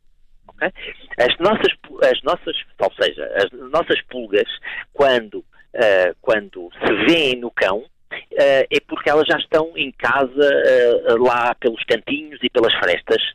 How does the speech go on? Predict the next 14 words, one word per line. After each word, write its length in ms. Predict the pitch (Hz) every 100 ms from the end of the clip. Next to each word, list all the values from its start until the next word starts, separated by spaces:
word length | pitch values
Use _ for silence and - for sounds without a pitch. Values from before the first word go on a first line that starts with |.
| _ - - - -
e 140 | 269
basta 580 | - 202 208 - - 127 -
irem 380 | 139 131 120 165
uma 180 | 220 147
vez 280 | 120 101
até 220 | 110 - 113
ao 120 | 98
cão, 220 | - 76 _ - - -
eh, 180 | 101 92
ou 120 | -
até 200 | 107 -
ao 100 | 101
gato 320 | 90 76 _
e 100 | 104